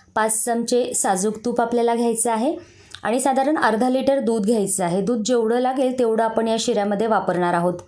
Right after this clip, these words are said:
सगळ्यात पहिले तूप आपल्याला गरम करून घ्यायचं आहे. तूप गरम झाल्यावर त्यामध्ये राजगिऱ्याचं पीठ टाकायचं आहे. तुपावर आता खमंग असं हे आपण भाजून घेणार आहोत.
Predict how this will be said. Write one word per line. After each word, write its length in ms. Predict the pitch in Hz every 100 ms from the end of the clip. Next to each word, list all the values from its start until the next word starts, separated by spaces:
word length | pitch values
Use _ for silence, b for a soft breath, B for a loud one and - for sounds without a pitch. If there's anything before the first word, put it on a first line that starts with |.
| b b b b b b _ _ _ b b b -
सगळ्यात 400 | - 185 208 208
पहिले 320 | 226 208 220 330 - - - - - -
तूप 180 | 226 220
आपल्याला 400 | 220 220 214 220 - - 208
गरम 260 | 202 202 214
करून 300 | 220 226 240
घ्यायचं 340 | 240 220 226
आहे. 240 | 214 269 - - _ _ _ _ _ _ _ _ _ _ _
तूप 180 | 262 247 240
गरम 260 | 254 269
झाल्यावर 480 | 277 294 294 311 302 302
त्यामध्ये 380 | 247 240 247
राजगिऱ्याचं 680 | 294 233 196 240 233 233 302 302
पीठ 320 | 254 247 -
टाकायचं 480 | 233 233 247 247 269
आहे. 300 | 240 269 415 - _ _ - - _ _ _ _ - _ _ _ _ _ _ _ _ _ -
तुपावर 460 | 247 254 269 269 277
आता 240 | 285 302 294 330 - _ _ - -
खमंग 460 | - 254 254 269 277
असं 300 | 262 247 269
हे 140 | 269
आपण 320 | 262 262 262
भाजून 380 | 247 240 226 240
घेणार 300 | 254 233 220
आहोत. 220 | 220 277